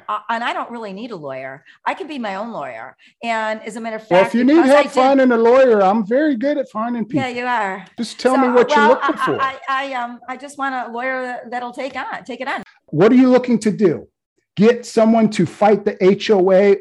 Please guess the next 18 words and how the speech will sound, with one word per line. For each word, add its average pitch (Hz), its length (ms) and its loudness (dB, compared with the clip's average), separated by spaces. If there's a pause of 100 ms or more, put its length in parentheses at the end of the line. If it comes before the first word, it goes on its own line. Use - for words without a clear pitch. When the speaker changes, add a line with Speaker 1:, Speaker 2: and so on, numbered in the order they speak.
Speaker 2:
over 185 160 6
Speaker 1:
Wait, - 180 2
well, 381 240 4
Speaker 2:
that, 285 260 4
Speaker 1:
they, 226 40 -8
the, 247 200 -2 (380)
they, 254 220 0
Speaker 2:
over 190 120 2
Speaker 1:
I've 185 80 4
Speaker 2:
the 202 80 6
Speaker 1:
already 226 380 4
been 240 200 4
Speaker 2:
propane - 20 -6
tank 240 320 -2
and 190 100 -2
over 190 360 4
the, 151 180 2
Speaker 1:
No. 175 260 4